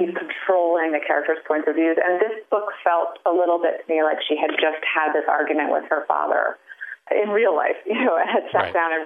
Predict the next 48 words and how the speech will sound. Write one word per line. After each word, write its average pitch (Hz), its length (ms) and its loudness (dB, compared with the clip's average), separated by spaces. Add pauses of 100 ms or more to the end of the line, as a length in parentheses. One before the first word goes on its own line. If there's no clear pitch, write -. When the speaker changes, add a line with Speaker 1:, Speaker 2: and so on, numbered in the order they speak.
Speaker 1:
written - 240 0
it 160 240 0
kind 180 160 0
of, 156 80 -2
like, 170 240 0
from 180 240 2
her 160 160 2
journal 190 320 2 (160)
almost, 156 260 0
and 180 80 0
was 170 140 0 (160)
still, 196 400 2 (320)
you 269 80 2
know, 185 160 2 (160)
it, - 240 -6
it 214 240 0
gave, 208 320 2 (640)
you 190 80 2
know, 165 160 2
light 180 240 2
to 165 80 -6
the 156 80 0
wisdom 165 400 0
of 151 80 0
the 151 160 -4
statement, 160 480 0
you 165 80 0
know, - 160 0
recollected 160 560 0
in, 147 160 -2
you 156 160 -2
know, - 80 -6 (380)
poetry 170 540 2
slash 151 240 -2 (180)
literature 156 560 2
is, 147 100 -4
you 160 80 -4
know, 156 160 -2
emotions 165 400 0
recollected 156 460 0
in 147 100 -2
tranquility. 151 560 0
There's 175 180 2
not 220 180 2
actually 175 240 0
a - 20 4
lot 151 100 2
of 147 60 -4